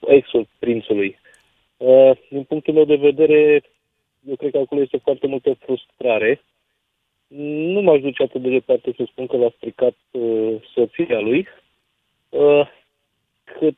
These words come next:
uh, aș spune din nou că este frustrare pentru multe care s-au întâmplat în familia lor încă de când erau mici, începând cu prințesa Diana, terminând cu modul în care a reacționat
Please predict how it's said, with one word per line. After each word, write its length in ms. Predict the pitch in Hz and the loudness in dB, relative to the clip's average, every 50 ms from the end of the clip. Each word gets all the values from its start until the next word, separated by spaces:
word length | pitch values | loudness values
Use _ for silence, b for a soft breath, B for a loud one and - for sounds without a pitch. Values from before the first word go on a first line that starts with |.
| _ - | _ -8
uh, 440 | 156 151 147 147 147 147 143 143 - _ _ _ - 143 | -4 -2 0 2 2 2 0 -2 -4 _ _ _ -8 -8
aș 80 | 143 - | -8 -8
spune 340 | - - 156 151 147 139 _ _ _ _ _ _ _ | -8 -8 -6 -6 -6 -8 _ _ _ _ _ _ _
din 140 | - 139 135 | -12 -8 -4
nou 140 | 139 139 131 | -4 -2 -2
că 100 | - 131 | 0 -2
este 200 | 127 - - 131 - - - | -2 -2 -4 -6 -8 -8 -12
frustrare 540 | - - - _ - 139 147 160 170 170 - B B B B B B B B B | -14 -14 -12 _ -2 0 2 2 2 0 -2 B B B B B B B B B
pentru 280 | - - 147 143 - 147 | -12 -12 -10 -10 -10 -8
multe 680 | 156 165 165 170 170 170 151 127 - - 107 104 104 - _ _ _ | -6 -4 -2 0 0 2 0 0 -2 -2 -4 -4 -4 -6 _ _ _
care 220 | - 113 113 110 - | -8 -4 -4 -4 -4
s-au 100 | - 117 | -4 -8
întâmplat 440 | 113 110 107 120 107 - 117 110 - | -6 -6 -6 -6 -4 -4 -4 -4 -4
în 100 | 120 113 | -6 -8
familia 380 | - - 117 113 120 107 117 117 | -6 -6 -6 -6 -4 -2 -2 0
lor 160 | 117 120 120 | 0 0 -2
încă 180 | 123 110 120 113 | -2 -2 -4 -4
de 100 | 113 117 | -4 -4
când 180 | - - 117 | -6 -4 -2
erau 240 | 117 117 120 117 113 | 0 2 2 2 0
mici, 340 | 110 135 147 139 - - - | -2 -6 -8 -6 -6 -6 -6
începând 420 | - 131 120 - 127 - - 123 120 | -6 -8 -8 -8 -10 -8 -10 -16 -16
cu 80 | - | -16
prințesa 420 | - - 127 110 - 127 - - 120 | -14 -14 -12 -8 -8 -6 -4 -4 -2
Diana, 360 | 113 123 127 135 135 135 127 | 0 2 2 2 0 -2 -4
terminând 540 | - - 127 120 117 127 127 127 127 123 - | -4 -4 -6 -6 -6 -8 -8 -10 -10 -12 -14
cu 140 | _ - | _ -6
modul 460 | 123 123 123 123 123 123 123 123 120 123 | -4 -4 -4 -4 -4 -4 -4 -4 -4 -4
în 60 | 113 | -4
care 200 | - 123 120 123 | -2 0 2 2
a 20 | |
reacționat 440 | 120 120 113 - - 120 123 120 - | 2 0 -2 -4 -8 -10 -10 -10 -10